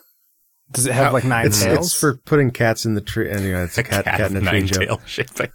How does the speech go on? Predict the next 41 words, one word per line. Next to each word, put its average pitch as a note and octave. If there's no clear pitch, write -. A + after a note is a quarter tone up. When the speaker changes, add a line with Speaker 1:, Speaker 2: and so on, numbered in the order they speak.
Speaker 2:
yeah, -
this -
is -
our, A2
this C#3
is B2
the, G#2+
this A#2+
is A#2
how B2
we G#2
decorate G#2+
our F#2+
Jewish G#2
S G#2+
and G#2+
M F#2+
dungeon. F2
Just D4
with -
a -
cat G2+
of G2
nine F#2+
tails F#2
menorah. F#2+
Yeah, C3+
Speaker 1:
You D3
know, D3+
Speaker 2:
that's C3
Speaker 1:
there, D3+
there's B2+
somebody B2+
for -
whom A#2
that A2
would A#2
be A#2
the G#2+
perfect -
gift. -